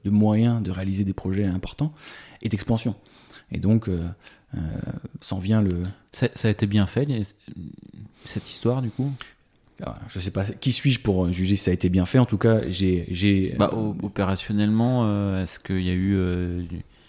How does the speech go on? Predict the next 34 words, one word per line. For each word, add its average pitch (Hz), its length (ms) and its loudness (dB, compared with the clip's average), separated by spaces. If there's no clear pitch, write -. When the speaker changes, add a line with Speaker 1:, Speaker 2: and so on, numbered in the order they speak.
Speaker 2:
bon, 98 120 2
c'est, - 180 -6
euh, 95 140 0
des 98 300 -2
rachats, 98 680 0
des 92 140 -4
fusions, 98 640 2
Speaker 1:
Mm. 101 60 -4
Speaker 2:
ça - 160 -8
induit 85 400 -4
toujours, 90 580 -4
euh, 76 380 -4
que-, - 140 -6
quelque, 101 500 0
Speaker 1:
Mm. 85 140 -2
Speaker 2:
soit 101 220 0
la 95 80 4
manière 101 260 4
dont 98 80 0
ça 95 160 -8
soit 98 160 -2
fait, 92 380 -4
euh, 80 120 -6
bien 87 300 0
ou 95 100 -2
pas 87 140 -4
bien, 90 320 2
euh, 80 100 0
bah, 82 140 -6
des 80 160 -8
départs, 127 480 -4
mais, 90 160 0
Speaker 1:
Absolument. 90 320 4
Speaker 2:
euh, 80 640 -4